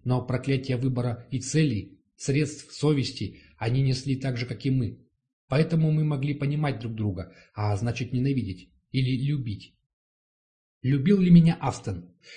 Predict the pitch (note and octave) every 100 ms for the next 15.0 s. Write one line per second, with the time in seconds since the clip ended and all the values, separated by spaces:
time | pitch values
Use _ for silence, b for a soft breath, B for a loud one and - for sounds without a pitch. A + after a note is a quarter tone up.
0 | B A#2 C3 C3 C#3 C#3+ D#3 D#3 G#2+ F2+
1 | - _ _ _ - E3+ E3 C3+ - D#3+
2 | A#2+ - B B - A#2 A#2+ C3 C3 B2
3 | B2 A#2+ B2+ B2 C#3+ - B2 A#2+ A#2+ D#3+
4 | F3 - F2+ B B - D3+ D#3 - C#3
5 | D#3 C#3 C#3 C3+ C3 - C#3+ C#3+ A#2+ F2+
6 | F2 - _ _ - - F3 F3 D#3 C#3+
7 | C3+ D#3+ D3+ - C#3+ B B D3 D3 C#3+
8 | C#3+ C3+ B2+ C#3+ C3+ D3 - G#2+ - _
9 | _ _ _ _ - - E3+ D#3+ E3+ D#3
10 | C#3 D#3+ C#3+ D3 C#3+ D#3 D3 C#3+ C#3+ C#3
11 | D#3+ B2 - A#2+ G#2+ A#2 A#2 B2 B2+ B2+
12 | B2+ B2+ B2 D#3+ C#3 A2+ A2 B B D3
13 | D3 C#3 C#3+ C#3 D3 D3 C#3+ A#2+ - B2
14 | A2 B2+ C3 - E3+ C3+ G#2 F2+ -